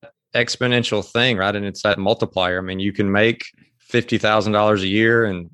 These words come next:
and spend forty thousand dollars a year, and it takes you four years of saving to be prepared for one year of not working. Or you can save half, and every year you work prepares you for one year of not working. And so that's four times the speed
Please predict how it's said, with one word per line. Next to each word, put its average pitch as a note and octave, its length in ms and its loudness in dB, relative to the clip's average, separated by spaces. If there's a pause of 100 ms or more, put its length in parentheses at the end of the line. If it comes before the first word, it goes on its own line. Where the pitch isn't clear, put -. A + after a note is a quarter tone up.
and F#2 140 -12
spend A2+ 720 0
forty B2 260 2
thousand G2+ 360 0
dollars G2 300 0
a F2+ 60 -8
year, G#2 460 -4
and F#2+ 100 -6
it F#2 80 -8
takes G#2+ 260 -4
you F#2+ 140 -6 (100)
four A2 220 2
years A2 280 2
of F#2 100 -6
saving G2+ 600 0 (120)
to F2+ 160 -4 (320)
be A2+ 100 2
prepared A2+ 540 0
for G#2 100 -2
one G#2 180 0
year G#2 120 0
of G2+ 80 -4
not G2 180 0
working. G2+ 460 -2 (380)
Or D3+ 460 2
you G#2+ 140 -2
can A2 140 -2
save A2 240 2
half, A2+ 500 -2
and F#2 140 -6
every C3 280 2
year F#2+ 200 0
you F2+ 160 -6
work F#2 240 -6
prepares F#2+ 400 -4
you F#2+ 80 -6
for F#2 160 -10
one F#2 180 -2
year F2+ 80 -2
of F2+ 100 -4
not F#2 200 -2
working. - 340 -4
And G2 100 -2
so G2+ 460 2
that's - 200 -4 (140)
four A2+ 220 4
times G#2+ 400 -2
the G2 80 -6
speed A2 560 0